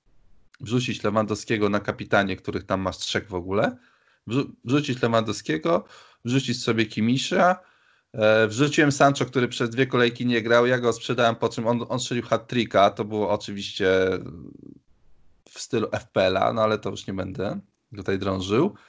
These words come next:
żeby nie psuć nikomu zabawy przed kolejką trzydziestą dziewiątą, bo to,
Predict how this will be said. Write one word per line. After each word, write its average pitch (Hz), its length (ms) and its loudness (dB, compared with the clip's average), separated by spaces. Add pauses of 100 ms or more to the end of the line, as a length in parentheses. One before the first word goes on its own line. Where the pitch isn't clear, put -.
(500)
żeby 117 300 4
nie 139 120 6
psuć 123 260 -6
nikomu 120 300 0
zabawy 117 320 4
przed - 200 -12
kolejką 104 340 -4
trzydziestą 104 460 -6
dziewiątą, 104 680 -4 (200)
bo 98 180 -10
to, 95 240 -6